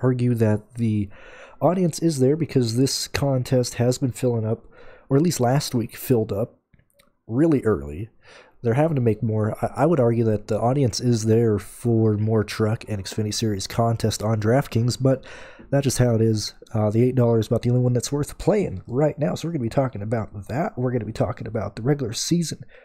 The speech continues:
finale this weekend. So let's get right into it. Like I said, check out the Truck Podcast, regular season finale. The only thing to note from that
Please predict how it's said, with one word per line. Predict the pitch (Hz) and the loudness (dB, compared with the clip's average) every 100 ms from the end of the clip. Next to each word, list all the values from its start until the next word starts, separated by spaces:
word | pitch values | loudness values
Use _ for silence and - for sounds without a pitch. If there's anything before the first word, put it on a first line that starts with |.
| - _ | -20 _
finale | - 131 123 120 170 190 - - - _ _ _ - | -4 0 2 4 2 0 -6 -16 -20 _ _ _ -2
this | 131 - | 0 0
weekend. | 123 165 - - 131 | 0 0 0 -6 -4
So | 147 | 0
let's | 208 - | 0 0
get | 208 202 - - - - _ | 0 0 -4 -20 -20 -20 _
right | 127 147 160 | 0 2 4
into | 160 - | 0 -2
it. | - | -6
Like | 123 | -6
I | |
said, | 123 160 - | -4 -4 -2
check | 135 - | -4 -4
out | |
the | - | -6
Truck | - - | -10 -4
Podcast, | - 160 - 185 185 139 | -2 -2 -2 -4 -2 -2
regular | 127 120 | 0 -2
season | 113 139 127 - _ | -2 -2 -2 -8 _
finale. | - 131 117 123 202 190 | -4 0 0 0 0 0
The | 190 | 2
only | 233 214 | 2 2
thing | 208 190 165 - | 2 0 0 -2
to | - | 0
note | 127 113 147 - | 2 2 2 2
from | - 147 143 | 2 2 4
that | 147 160 | 0 -2